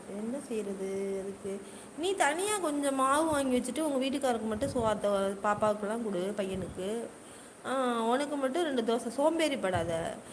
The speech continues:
அ, ஒரு மூணு தோசை சுட்டு சாப்பிடு. ஆனா உனக்கெல்லாம் மூணு தோசை பத்தாது. உன் வயிறு பாவம் பெருசா இருக்கு. கஷ்டம். எத்தனை தோசை சாப்பிடுவ மீனா? நான் சொன்னா அதுக்கு கோச்சுக்காது. சொல்லு. நான் சாப்பிட மாட்டேன். நான்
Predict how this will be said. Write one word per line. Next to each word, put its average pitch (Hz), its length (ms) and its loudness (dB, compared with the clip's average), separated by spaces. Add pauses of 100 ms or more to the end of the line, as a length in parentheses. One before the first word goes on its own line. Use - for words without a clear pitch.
(240)
அ, 214 220 6
ஒரு 220 240 2
மூணு 247 260 2
தோசை 247 320 2
சுட்டு 226 240 -6
சாப்பிடு. 190 380 0
ஆனா 208 220 0
உனக்கெல்லாம் 214 640 -2
மூணு 214 220 -2
தோசை 226 240 -2 (100)
பத்தாது. 190 840 -2
உன் 180 100 -4
வயிறு 202 420 -2
பாவம் 180 400 -4 (100)
பெருசா 180 360 -4
இருக்கு. 170 440 -8 (1700)
கஷ்டம். 208 340 -2
எத்தனை 381 500 2
தோசை 381 120 2
சாப்பிடுவ 208 680 2
மீனா? 175 500 -2 (1120)
நான் 190 180 -4
சொன்னா 208 320 -2
அதுக்கு 220 300 -2
கோச்சுக்காது. 220 840 0
சொல்லு. 208 240 -2 (420)
நான் 196 180 -2
சாப்பிட 220 380 0
மாட்டேன். 247 560 -2
நான் 196 220 -2